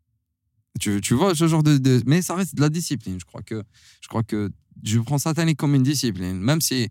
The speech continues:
il y a normalement واجب تاعي مع ربي, بصح je garde ça comme discipline. نقول, بون, دخل للدار, لازمني نفريها,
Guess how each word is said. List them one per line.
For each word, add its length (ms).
il 60
y 40
a 20
normalement 480
واجب 300
تاعي 600
مع 300
ربي, 320
بصح 220
je 140
garde 380
ça 140
comme 200
discipline. 360
نقول, 420
بون, 360
دخل 180
للدار, 340
لازمني 320
نفريها, 520